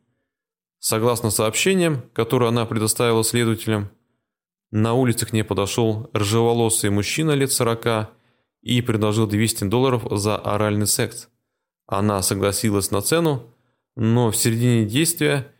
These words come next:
мужчина надел на нее, на ее запястье наручники и вытащил пистолет.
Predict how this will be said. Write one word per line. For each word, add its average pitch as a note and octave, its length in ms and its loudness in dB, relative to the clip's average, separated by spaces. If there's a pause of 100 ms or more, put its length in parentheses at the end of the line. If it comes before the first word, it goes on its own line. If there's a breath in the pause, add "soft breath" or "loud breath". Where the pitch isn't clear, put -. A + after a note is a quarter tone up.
(220 soft breath)
мужчина A#2 560 2
надел A#2 260 2
на G#2+ 80 2
нее, G#2+ 400 0
на A2 160 2
ее A2+ 240 2
запястье A2 560 -2
наручники C3 800 -2 (360)
и A2+ 180 0
вытащил A2 380 0
пистолет. A2 580 -2